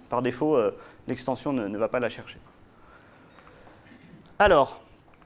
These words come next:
ça, c'était les données des tables. Rapidement, je termine sur les journaux de transactions. Vous avez tous vu déjà ces fichiers-là, avec plein de zéros et des chiffres, on ne comprend pas toujours.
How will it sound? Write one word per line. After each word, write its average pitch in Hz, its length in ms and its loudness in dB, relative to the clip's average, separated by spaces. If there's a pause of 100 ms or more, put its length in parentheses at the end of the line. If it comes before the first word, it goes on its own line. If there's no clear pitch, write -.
(280)
ça, 202 220 4
c'était 175 280 2
les 165 120 6
données 156 420 4 (360)
des 127 180 0
tables. 151 340 2 (240)
Rapidement, 151 460 0
je - 80 -6
termine 151 380 2
sur 139 400 -2 (720)
les 147 380 0 (120)
journaux 202 300 4
de 208 60 0
transactions. 156 680 2 (520)
Vous 117 60 -8
avez 123 140 0
tous 202 220 2
vu 165 180 4
déjà 156 280 4
ces 135 140 -10
fichiers-là, 170 600 2 (460)
avec 123 280 -4
plein 165 140 4
de 160 60 2
zéros 156 300 4
et 143 60 0
des 127 120 -2
chiffres, 156 400 -6 (220)
on - 40 -18
ne - 60 -18
comprend 113 240 -10
pas 131 120 -2
toujours. 143 420 0